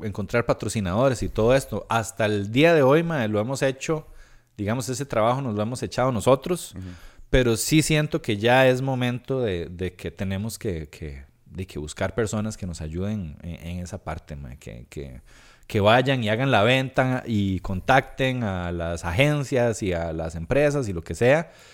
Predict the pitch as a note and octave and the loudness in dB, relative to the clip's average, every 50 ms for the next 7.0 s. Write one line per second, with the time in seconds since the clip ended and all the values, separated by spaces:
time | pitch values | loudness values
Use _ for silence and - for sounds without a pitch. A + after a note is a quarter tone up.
0 | - - - _ _ - - A2+ A2 A2 A2+ G#2+ - A2+ G2 G2 G2 A2 A#2+ B2+ | -20 -20 -20 _ _ -10 -4 0 0 2 2 2 0 0 -2 0 0 0 0 0
1 | C#3+ C#3+ - D#3+ D#3 - - G2 F2 F#2+ E2+ F2+ F2+ F#2+ G2+ A2 A#2 A#2 G#2+ - | -2 0 0 0 0 0 0 -2 -2 -4 -6 -4 -4 -2 -2 -2 -2 -4 -6 -10
2 | - - - - - D#2+ - E2+ F2 E2 E2+ F2 F2 E2 E2 E2+ E2 E2+ F2 F2+ | -16 -20 -20 -18 -18 -16 -12 -10 -10 -8 -8 -8 -10 -10 -10 -12 -12 -12 -12 -10
3 | F#2 G2+ G2+ - C3 A#2 - B2+ C3 C3 A#2+ C3+ B2 A#2 - - A2 - - _ | -8 -6 -4 -4 -6 0 2 4 4 4 4 2 0 -2 -4 -8 -12 -14 -14 _
4 | _ C3+ C3+ C3+ D#3+ C#3+ C#3+ C#3 C3 D3 - - F2+ D#2 - - - F#2 F2 G2 | _ 2 4 4 4 2 2 2 0 -4 -6 -6 -8 -8 -8 -8 -6 -6 -4 -4
5 | G#2+ A2 - - A#2 A2+ B2 A#2 - C#3 C3+ C3 A#2 - - - C#2 - - - | -6 -8 -8 -8 -8 -8 -8 -10 -10 -10 -10 -10 -10 -12 -12 -12 -14 -16 -14 -10
6 | - - - - D3+ D3 B2 F2+ E2+ F2+ G#2+ A#2+ A2+ F#2 E2+ G2 G#2+ A2 G2+ F2+ | -10 -6 -2 2 2 4 4 2 0 0 0 0 0 0 0 -2 -2 -2 -4 -6